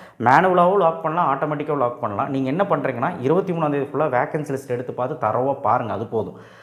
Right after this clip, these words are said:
இருபத்தி நாலாம் தேதி பண்ண ஆரம்பிச்சா நல்லா இருக்கும், இல்ல இருபத்தி மூணாம் தேதி சாயங்காலம் மெதுவா பண்ண ஆரம்பிங்க.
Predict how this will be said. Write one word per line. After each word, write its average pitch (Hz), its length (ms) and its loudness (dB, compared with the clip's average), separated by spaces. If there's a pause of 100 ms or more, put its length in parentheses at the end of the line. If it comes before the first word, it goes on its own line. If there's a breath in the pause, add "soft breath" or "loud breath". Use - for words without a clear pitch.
(260 loud breath)
இருபத்தி 196 420 4
நாலாம் 175 300 2
தேதி 175 180 0
பண்ண 151 260 0
ஆரம்பிச்சா 131 320 -4
நல்லா 131 220 2
இருக்கும், - 400 -2
இல்ல 143 180 0
இருபத்தி 175 360 0
மூணாம் 156 180 0
தேதி 147 120 -2
சாயங்காலம் 143 560 0
மெதுவா 139 240 0
பண்ண 113 200 -2
ஆரம்பிங்க. 104 260 -6